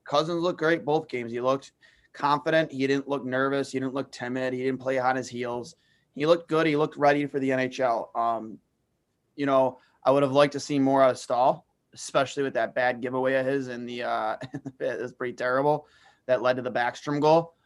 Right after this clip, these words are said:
Uh, no, it wasn't the Backstrom goal. I forget, I forget who scored it, but it was a bad giveaway in that first game by Stahl. Real momentum shifter. But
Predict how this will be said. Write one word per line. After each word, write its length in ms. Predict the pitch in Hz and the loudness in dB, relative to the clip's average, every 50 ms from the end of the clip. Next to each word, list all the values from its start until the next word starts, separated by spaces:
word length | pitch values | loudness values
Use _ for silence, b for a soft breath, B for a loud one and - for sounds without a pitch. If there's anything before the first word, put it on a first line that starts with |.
| _ _ _ _ _ _ _ _ - - | _ _ _ _ _ _ _ _ -2 2
Uh, 160 | 131 135 139 | 4 4 4
no, 180 | 160 180 - | 4 4 4
it 60 | 135 143 | 4 4
wasn't 180 | 160 151 151 | 2 0 0
the 140 | 139 120 - | -2 0 0
Backstrom 200 | 120 117 - - | -2 -2 -4 -6
goal. 100 | 123 123 | -6 -6
I 80 | 123 127 | -6 -4
forget, 200 | - 160 147 - | 0 0 2 2
I 40 | |
forget 220 | 139 160 165 165 147 | 2 0 -2 -2 0
who 120 | 139 143 | -2 -4
scored 320 | 131 - - 135 120 120 117 | -4 -4 -4 -4 -2 -2 -2
it, 160 | 117 - _ | -6 -8 _
but 140 | - 117 117 | -6 -6 -4
it 60 | 120 | -4
was 160 | 117 120 117 | -6 -6 -8
a 40 | 123 | -6
bad 280 | 113 - 139 139 143 131 | 0 4 6 6 6 6
giveaway 280 | 135 135 127 131 131 | 2 -2 0 0 0
in 60 | 131 127 | 0 -2
that 180 | 120 113 - | -2 -6 -6
first 280 | - 131 123 113 - - | -4 -6 -6 -6 -6 -10
game 180 | 127 120 120 | -10 -8 -4
by 140 | 113 117 117 | -2 -2 -2
Stahl. 500 | 117 - - 123 113 113 113 113 113 104 | -2 -6 -4 -2 -2 0 0 -2 -2 -4
Real 200 | 117 127 127 127 | -6 -4 -4 -2
momentum 380 | 127 123 120 120 120 120 117 117 | -2 -2 -4 -4 -4 -6 -6 -8
shifter. 580 | 113 - 127 113 - - 120 101 101 104 - _ _ _ _ | -10 -10 -10 -10 -10 -10 -12 -10 -10 -12 -14 _ _ _ _
But 260 | - - 113 113 - | -6 -4 -4 -4 -6